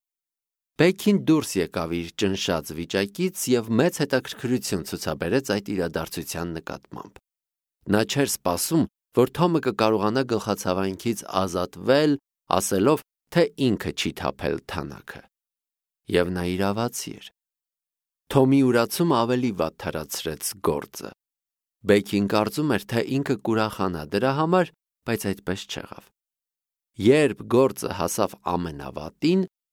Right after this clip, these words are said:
նա ցանկացավ վեր կենալ և ասել Ալֆրեդ Տեմպլի մասին, բայց ճիգ գործադրեց ու իրեն ստիպեց լուռ մնալ, որովհետև ինքն իրեն ասաց.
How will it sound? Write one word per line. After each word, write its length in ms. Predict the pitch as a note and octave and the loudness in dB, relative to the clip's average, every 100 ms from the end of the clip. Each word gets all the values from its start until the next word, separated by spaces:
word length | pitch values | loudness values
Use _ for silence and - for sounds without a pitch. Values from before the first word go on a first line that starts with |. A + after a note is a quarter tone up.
| - | -2
նա 100 | G3 | 0
ցանկացավ 680 | G3+ D3+ C3 B2 A#2 B2 G#2+ | 2 0 0 0 0 0 2
վեր 180 | G#2 C3+ | 2 0
կենալ 380 | - B2 D#3 D#3 C3+ | 0 0 2 0 2
և 240 | A2+ A#2 | 2 4
ասել 420 | A#2 - C#3+ C3+ - | 2 2 2 2 2
Ալֆրեդ 640 | G#2 A#2+ B2+ - B2+ - | 4 4 2 -2 -2 -2
Տեմպլի 520 | - F#2+ F#2+ F#2+ G2 A2+ | -2 0 0 0 0 0
մասին, 500 | A#2 B2+ - D3 C#2 _ _ - | 0 0 2 0 0 _ _ 0
բայց 200 | B2 - _ | 0 0 _
ճիգ 300 | - F#3+ D3+ - | -2 -2 -2 -2
գործադրեց 640 | A2 F#2 - D#2+ E2+ E2+ E2 | 2 2 0 -6 -4 -6 0
ու 140 | A#2+ | 0
իրեն 220 | A2 C3 | 2 0
ստիպեց 400 | - B2 G#2 B2 - | 0 -2 0 -4 -2
լուռ 280 | A2 D3+ - | 2 2 2
մնալ, 440 | G2+ D#2+ D2+ D2 C#2+ _ _ A2+ | -2 -4 -6 -6 -8 _ _ 4
որովհետև 480 | A#2+ B2 C3 B2+ - | 4 4 2 0 2
ինքն 380 | C#3+ C3 - | 0 0 0
իրեն 260 | C3+ C3 B2 | 2 2 0
ասաց. 440 | A#2+ - C3+ C3+ | -2 0 0 0